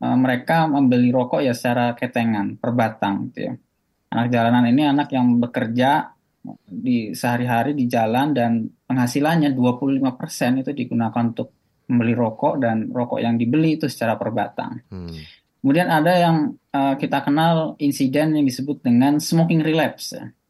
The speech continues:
Speaker 1: Smoking relapse ini juga terjadi pada anak-anak. Jadi anak-anak itu sudah mencoba semangat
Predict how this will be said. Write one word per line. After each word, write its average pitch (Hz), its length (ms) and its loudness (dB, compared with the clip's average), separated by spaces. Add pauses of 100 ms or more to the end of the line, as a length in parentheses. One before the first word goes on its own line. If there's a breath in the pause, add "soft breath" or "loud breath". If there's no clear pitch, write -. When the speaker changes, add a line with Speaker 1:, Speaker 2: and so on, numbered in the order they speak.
(140)
Speaker 1:
Smoking 123 340 0
relapse 127 380 0
ini 147 500 0 (240)
juga 151 240 0
terjadi 147 300 0
pada 123 260 0
anak-anak. 107 400 -4 (720)
Jadi 117 180 -4
anak-anak 113 600 -2
itu 165 100 -2
sudah 123 380 -2 (100)
mencoba 127 400 0
semangat 135 380 0